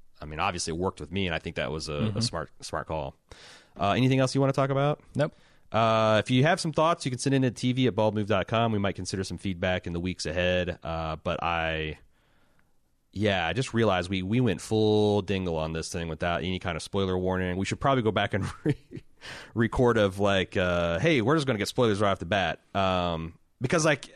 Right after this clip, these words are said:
Speaker 1: I was just saying, like, I really hope people fucking see this. Um, I, I looked and, like, the early returns was, like, uh, yeah, three quarters of a million people. Like, it,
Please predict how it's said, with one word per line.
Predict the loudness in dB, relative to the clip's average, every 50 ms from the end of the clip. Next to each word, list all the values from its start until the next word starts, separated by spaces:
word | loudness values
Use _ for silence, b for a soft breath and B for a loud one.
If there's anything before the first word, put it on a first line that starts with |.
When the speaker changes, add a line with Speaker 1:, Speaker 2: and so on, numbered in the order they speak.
| -8
Speaker 1:
I | -4 0 0
was | 0 2
just | 2 0 2
saying, | 2 4 4 4
like, | 2 2 2
I | 2 2 2
really | 4 4 4 4 6
hope | 4 4 2 2
people | 0 -2 0 0 0 0 0 -2 -2 -2
fucking | -4 -4 -2 -4 -8
see | -6 -4 -4 -2
this. | -2 -2 -2 -2 -2 -4 -4 -6 -8 -10 b b b b b b
Um, | -6 -4 -2 -2 -2 -2 -2 -4 -4 -4 -6 -6 -8 -10 -12 -16 -20 _ _ _ b b b b b b b b b b b -20 -16 -6 -4
I, | -2 0 0 0 0
I | 0 0
looked | 0 2 0 0 0 0
and, | -2 0 0
like, | 0 -2 0
the | -2 -2
early | 0 2 2 2 2 2
returns | 0 -2 -2 0 0 0 0
was, | -2 -2
like, | -2 -2 -2 -4 -10 -14 -14
uh, | -14 -14 _ -20 -20 -12
yeah, | -8 -8 -8 -8 -8
three | -12 -12 -6 -2 -2 -2
quarters | -2 0 -2 0 0 0 0
of | 0 -2
a |
million | 0 0 0 2 0 0 -2
people. | -2 -4 -4 0 0 2 2 2 0 -4 -6
Like, | -6 -6 -4 -4
it, | -4 -6